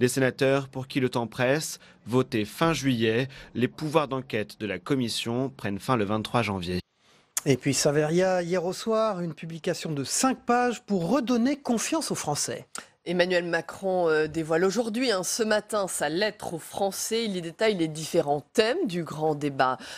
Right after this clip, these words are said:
Speaker 3: euh, national. Au total, trente-cinq questions, dont la transformation du Sénat. Les explications de Quentin Calmet.
Speaker 1: Six pages, trente-cinq questions proposées aux Français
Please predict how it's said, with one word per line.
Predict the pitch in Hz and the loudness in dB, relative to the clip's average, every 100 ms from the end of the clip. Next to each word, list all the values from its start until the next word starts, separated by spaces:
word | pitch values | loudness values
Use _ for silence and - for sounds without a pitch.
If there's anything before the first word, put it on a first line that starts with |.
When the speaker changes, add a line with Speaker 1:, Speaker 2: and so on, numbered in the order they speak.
| - | -8
Speaker 3:
euh, | - 135 | -4 0
national. | 147 143 156 143 147 | 0 0 0 2 2
Au | 147 | 0
total, | 143 139 135 | -2 -2 -2
trente-cinq | - - 302 277 - 196 170 | -2 0 0 0 0 0 -2
questions, | - 143 - 202 269 - - - 143 | -4 -4 -2 0 -2 -6 -18 -18 -4
dont | 160 180 381 302 - | 2 4 2 -4 -8
la | 131 | -8
transformation | - - 262 269 - 202 165 160 240 269 | -6 0 0 2 2 2 2 0 0 0
du | 185 | 0
Sénat. | - 143 117 - - - | 0 0 -2 -6 -14 -6
Les | 143 147 | 0 0
explications | - 190 185 165 - 254 | 0 -2 0 -2 -2 -6
de | 180 | -6
Quentin | - 220 226 220 | -4 -4 -2 -4
Calmet. | 151 123 117 - _ _ _ _ _ - _ _ - - | -4 -4 -8 -12 _ _ _ _ _ -20 _ _ -20 -18
Speaker 1:
Six | - - 170 | -6 -2 0
pages, | 165 147 160 170 170 - - | 2 2 0 -4 -4 -8 -8
trente-cinq | - 156 147 180 170 | -2 -2 -2 -4 -2
questions | 147 135 - 156 | -4 -2 0 2
proposées | 139 - 170 156 135 135 | 2 0 0 2 2 2
aux | |
Français | 123 - 104 - 127 139 | 0 -4 -6 0 0 0